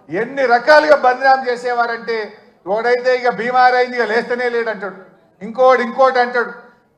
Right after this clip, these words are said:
ఎన్ని రకాలుగా వేధించినా, బాధ పెట్టినా, వ్యక్తిత్వ హననానికి పాల్పడినా మొండి ధైర్యంతో ఆయన పోరాటం చేసిండు, తెలంగాణ వైపు అడుగులు వేసిండు. That is కేసీఆర్.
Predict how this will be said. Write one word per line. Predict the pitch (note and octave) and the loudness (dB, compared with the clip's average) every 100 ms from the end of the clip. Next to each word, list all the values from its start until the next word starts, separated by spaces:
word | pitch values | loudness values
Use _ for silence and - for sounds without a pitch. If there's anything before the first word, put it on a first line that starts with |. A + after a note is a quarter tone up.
| D3 | -2
ఎన్ని | A#3 D4 D4 C4+ | 0 0 -4 -4
రకాలుగా | A3+ A3+ C4+ C#4+ D4 C#4 C4 G3+ - - - _ C3+ | -2 0 4 4 4 4 4 2 -10 -20 -20 _ -10
వేధించినా, | E3+ A#3 B3 B3 - A#3 A3+ | -2 0 0 -6 -10 -4 0
బాధ | G#3 F#3+ A3 B3+ - | 2 6 6 6 2
పెట్టినా, | B3+ - B3 A#3+ A3+ | -2 -4 -2 0 0
వ్యక్తిత్వ | G#3 A3 - C4+ B3+ | -2 -4 -8 -10 2
హననానికి | A#3+ B3 C4 D4 D4+ C#4+ C4 | 2 4 2 2 2 0 0
పాల్పడినా | B3+ B3+ A#3+ A3+ A#3 G3 - - _ _ | 0 0 -6 -4 -6 -6 -8 -20 _ _
మొండి | D3 F3 A3+ A#3+ A#3+ A#3+ | -8 -6 -6 -8 -8 -8
ధైర్యంతో | E3+ G3 A#3+ D4+ D#4+ D#4 D#4+ C#4+ A3+ - - - F3+ | -2 2 2 2 2 2 6 6 6 0 -12 -12 -4
ఆయన | G3+ G3+ | -2 -2
పోరాటం | G3 F3+ G#3 C4 C4+ B3+ A#3 | -6 -4 4 6 4 2 -2
చేసిండు, | A3+ A3 G#3+ G#3+ G#3+ G#3+ | -4 -4 -8 -4 -4 0
తెలంగాణ | F#3+ G#3 A3 G#3+ G3+ | 2 2 2 2 4
వైపు | F#3+ G3 F#3 | 4 2 4
అడుగులు | F#3 F3+ F3 F3 | 2 2 -2 -6
వేసిండు. | E3 D#3+ E3 D3+ - - - - - - - | -6 -8 -12 -16 -20 -20 -20 -20 -20 -4 4
That | G#3 C4 | 4 4
is | C4+ F#3+ | -6 -4
కేసీఆర్. | A#3+ A#3+ A#3 A3+ | -2 -2 -2 -4